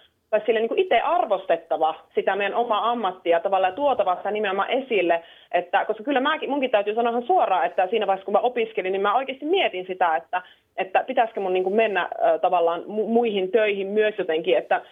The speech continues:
miten mä tavallaan pystyisin olemaan yhteiskunnalle mahdollisimman suureksi hyödyksi, kunnes mä sitten jossain vaiheessa tajusin, että itse asiassa, että, että kyllähän niinku,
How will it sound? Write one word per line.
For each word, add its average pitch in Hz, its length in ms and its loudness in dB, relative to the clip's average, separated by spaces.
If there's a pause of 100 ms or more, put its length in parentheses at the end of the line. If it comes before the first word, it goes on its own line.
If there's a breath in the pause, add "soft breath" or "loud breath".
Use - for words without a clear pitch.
miten 220 240 2
mä 180 80 -4
tavallaan 175 320 2
pystyisin 196 380 -4
olemaan 185 340 2
yhteiskunnalle 165 560 0
mahdollisimman 180 460 -2
suureksi 175 360 0
hyödyksi, 180 420 2 (220 loud breath)
kunnes 190 280 0
mä 202 60 -4
sitten 233 160 -2
jossain 262 260 0
vaiheessa 202 180 -8
tajusin, 247 380 0
että 196 160 -2
itse 233 160 -4
asiassa, - 140 -4
että, 226 240 0 (200 loud breath)
että 240 140 -2
kyllähän 262 340 0
niinku, 247 280 0